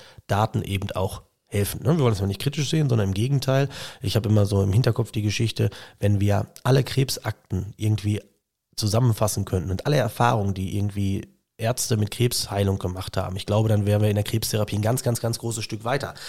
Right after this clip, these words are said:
Das heißt also, Daten, gerade an der Stelle wird's ja wirklich ganz real und da kann man sich wirklich Mehrheit oder m-, mehr rausziehen oder wie bei unseren Kunden eben auch. Ich setze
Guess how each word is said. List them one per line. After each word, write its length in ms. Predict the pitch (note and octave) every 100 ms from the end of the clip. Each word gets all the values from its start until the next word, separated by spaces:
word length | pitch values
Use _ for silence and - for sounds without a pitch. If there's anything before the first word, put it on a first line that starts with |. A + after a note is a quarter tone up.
| -
Das 160 | - -
heißt 120 | A2+
also, 140 | G#2+ G#2
Daten, 320 | A#2 A#2 A#2+ - -
gerade 180 | A2 A2+
an 80 | G#2+
der 80 |
Stelle 240 | A#2+ - G#2+
wird's 160 | A2
ja 100 | G#2+
wirklich 200 | G#2 A#2
ganz 240 | - A2 -
real 320 | G#2 C3+ C3
und 80 | G2
da 40 |
kann 140 | F#2+ G#2
man 140 | G2
sich 160 | G2 A#2+
wirklich 200 | - -
Mehrheit 440 | G2 A#2 A2 F#2+ - - -
oder 140 | G2+ F#2+
m-, 420 | F#2+ - A#2+ - F2
mehr 360 | G2 G#2 A#2
rausziehen 600 | A2+ G2 - - F#2+ F#2
oder 240 | - G2+ F#2+
wie 60 |
bei 80 | G2+
unseren 260 | G#2+ A#2 A2
Kunden 300 | - D3 C#3
eben 200 | A2 G#2
auch. 160 | F2+
Ich 120 | G2+ F#2
setze 320 | A#2 -